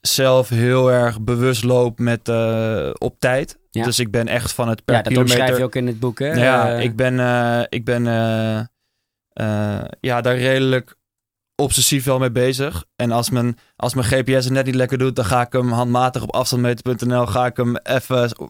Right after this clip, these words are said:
Speaker 1: om het echt goed te kijken hoeveel, of ik nou, eh, twee of drie se-, eh, eh, eh,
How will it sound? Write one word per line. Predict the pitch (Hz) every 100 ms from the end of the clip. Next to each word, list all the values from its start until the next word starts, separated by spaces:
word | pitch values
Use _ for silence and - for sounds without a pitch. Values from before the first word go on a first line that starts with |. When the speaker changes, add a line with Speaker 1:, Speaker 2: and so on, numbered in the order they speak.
| _
Speaker 1:
om | 120 131
het | -
echt | 143
goed | 98 147
te | 131
kijken | - 131 131 127
hoeveel, | 135 - 131 131 127 - _
of | - 123
ik | 131
nou, | 127 123 123 -
eh, | 127 120
twee | 117 - 131
of | 120
drie | 127 120
se-, | 131
eh, | 127 123 120 85 117 98 117 117
eh, |
eh, | 117